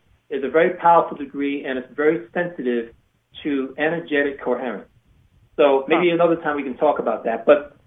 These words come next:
Speaker 1: yes,
Speaker 2: Yeah.
Speaker 1: um, I was
Speaker 2: Well, that's the
Speaker 1: working with a
Speaker 2: best,
Speaker 1: client one. I was working
Speaker 2: okay,
Speaker 1: with a
Speaker 2: that's the
Speaker 1: client one
Speaker 2: best
Speaker 1: time who had
Speaker 2: expla-,
Speaker 1: a
Speaker 2: that's the best explanation I've had of the, of the, uh,
Speaker 1: <laughs>
Speaker 2: of, of that, that understanding of the,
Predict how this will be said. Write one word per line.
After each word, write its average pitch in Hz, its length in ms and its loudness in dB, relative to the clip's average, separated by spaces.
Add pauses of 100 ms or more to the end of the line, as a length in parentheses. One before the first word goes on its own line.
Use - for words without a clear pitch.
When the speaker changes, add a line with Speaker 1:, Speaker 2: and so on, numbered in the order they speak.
(160)
Speaker 1:
yes, 151 440 6
Speaker 2:
Yeah. 160 160 0
Speaker 1:
um, 147 460 6 (160)
I 170 180 10
was 202 160 6
Speaker 2:
Well, 160 120 -4
that's 170 100 8
the 180 60 10 (120)
Speaker 1:
working 165 40 -2
with 156 120 6
a 143 40 6
Speaker 2:
best, 143 120 -6
Speaker 1:
client 156 340 6
one. 143 260 0 (1160)
I 165 80 6
was 190 100 8
working 196 240 10
Speaker 2:
okay, 165 60 10
Speaker 1:
with - 20 10
a 151 40 8
Speaker 2:
that's 151 100 4
the 180 60 8
Speaker 1:
client 165 180 6
one 151 80 6
Speaker 2:
best - 80 -2
Speaker 1:
time 156 180 6
who 156 80 6
had 151 140 8
Speaker 2:
expla-, 151 80 10
Speaker 1:
a 151 40 4
Speaker 2:
that's 190 160 -2
the 175 80 -6
best 185 280 -2
explanation 185 640 -4
I've 160 160 -4
had 170 220 -2
of 151 100 -6
the, 139 160 -2 (440)
of 139 240 -2
the, - 80 6
uh, 123 720 -2
Speaker 1:
<laughs> - 140 -12
Speaker 2:
of, 139 160 -12
of 143 140 -8
that, 160 340 0
that 175 260 2
understanding 175 720 -4
of 135 120 -4
the, 143 180 -2